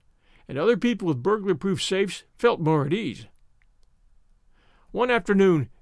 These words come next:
Jimmy Valentine and his suitcase climbed out of the mail hack in Elmore, a little town five miles off the railroad down in the blackjack country of Arkansas. Jimmy, looking like an athletic young senior just home from college,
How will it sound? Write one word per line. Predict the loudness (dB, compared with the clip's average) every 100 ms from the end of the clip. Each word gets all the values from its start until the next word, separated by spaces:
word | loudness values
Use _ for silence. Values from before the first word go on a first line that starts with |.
| -6
Jimmy | -2 0 0
Valentine | -2 0 0 0 0
and |
his | 0 -2
suitcase | -4 -4 -2 -2 -2
climbed | -8 -4 -2 0
out | -2 -2
of |
the | -2
mail | 0 0 0
hack | 0 -2
in | -4
Elmore, | -2 0 0 -2 -8 -14 _ _ _
a | -8
little | -4 -2 0
town | 0 0 -2
five | -2 0 0
miles | 2 2 2
off | -2
the | -2
railroad | 0 2 2 2 0 -2 -6 _ _
down | -2 0
in | 0
the | -2
blackjack | -2 -4 -4 -2 -2 -2
country | -6 -2 0
of | 0
Arkansas. | -2 -4 -8 -10 -10 -14 _ _ _ _ _ _ _ _ _ -2
Jimmy, | 0 2 2 0 _ _ _
looking | -4 -2 0
like | 0 0
an | -2
athletic | -4 -2 0 0
young | 0 0 0
senior | 0 0 2
just | 2 0 0
home | -2 -2
from | -4
college, | -2 -2 -2 -4